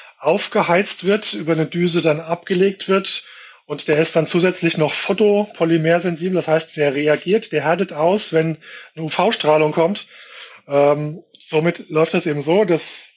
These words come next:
der Inkjet-Kopf, der läuft über eine, eine Druckfläche, wo normales Papier drauf liegt, ähm, lässt da seinen Kunststoff, äh, sozusagen tröpfchenweise hinfallen und hinterher kommt quasi die Taschenlampe mit dem U-V-Licht <clears throat> und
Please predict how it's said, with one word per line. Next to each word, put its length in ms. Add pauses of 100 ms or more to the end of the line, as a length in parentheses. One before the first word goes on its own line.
(140)
der 120
Inkjet-Kopf, 680
der 140
läuft 320
über 220
eine, 340 (400)
eine 100
Druckfläche, 600
wo 120
normales 380
Papier 320
drauf 260
liegt, 300 (540)
ähm, 380
lässt 300
da 140
seinen 280
Kunststoff, 720 (120)
äh, 220
sozusagen 520
tröpfchenweise 680
hinfallen 460 (840)
und 200
hinterher 380
kommt 280
quasi 280
die 100
Taschenlampe 480
mit 120
dem 60
U-V-Licht 680
<clears throat> 80
und 800